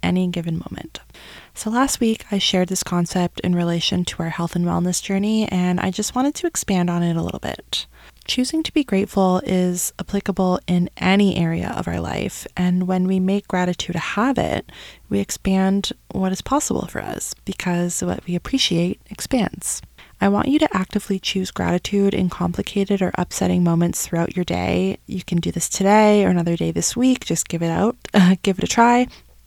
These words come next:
um, until gratitude really becomes second nature. And, you know, so I'm thinking of situations like if someone cuts you off when you're driving,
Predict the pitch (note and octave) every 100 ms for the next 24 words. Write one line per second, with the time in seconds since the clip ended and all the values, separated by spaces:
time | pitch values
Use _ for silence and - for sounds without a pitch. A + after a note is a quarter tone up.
0 | - G3+ F#3+ F#3 F#3 G#3+ B3+ B3+ B3 B3+
1 | B3+ A#3+ A3+ G#3+ G#3 G#3 - F#3+ - F3+
2 | - F3 F3 F3 - - - - - -
3 | - - - - G3+ G3+ G3 G3 - A#3
4 | F3+ F#3 F#3+ F#3+ G#3+ - G#3 G3+ G3 -
5 | F3+ F3+ F3+ F3 F3 - - - F#3 -
6 | F3 - - - - - G3 - - -
7 | G3+ F#3 B3 B3+ B3 B3 A#3 A#3 A#3 A#3+